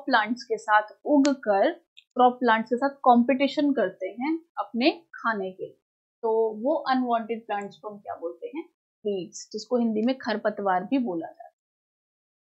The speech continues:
तो एक simple सा tool होता है, इसके अंदर एक long wood होती है, ये, अ, लॉन्ग ब्लॉक होता है, ये wood से भी बना हो सकता है, iron से भी बना हो सकता है,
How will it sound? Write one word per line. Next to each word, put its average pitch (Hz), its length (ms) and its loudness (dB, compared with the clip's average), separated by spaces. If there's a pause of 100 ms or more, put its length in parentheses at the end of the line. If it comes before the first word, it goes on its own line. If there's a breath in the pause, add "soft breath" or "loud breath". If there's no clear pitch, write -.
(180)
तो 320 60 0
एक 320 160 2
simple 320 320 0
सा 339 120 0
tool 311 300 0
होता 294 260 2
है, 330 240 -2 (100)
इसके 262 220 -4
अंदर 262 200 4
एक 262 160 0
long 247 840 4
wood 254 220 4
होती 262 480 -2
है, 269 180 -10 (320)
ये, 233 220 4
अ, 214 720 -2 (520)
लॉन्ग 214 480 -2
ब्लॉक 220 300 -2
होता 254 200 0
है, 254 160 2
ये 247 60 2
wood 240 220 2
से 269 140 -6
भी 262 80 -4
बना 247 180 0
हो 247 100 -2
सकता 247 300 -4
है, 240 60 -2 (120)
iron 220 220 -6
से 240 120 -8
भी 240 80 -10
बना 226 220 -12
हो 220 140 -6
सकता - 320 -16
है, - 60 -8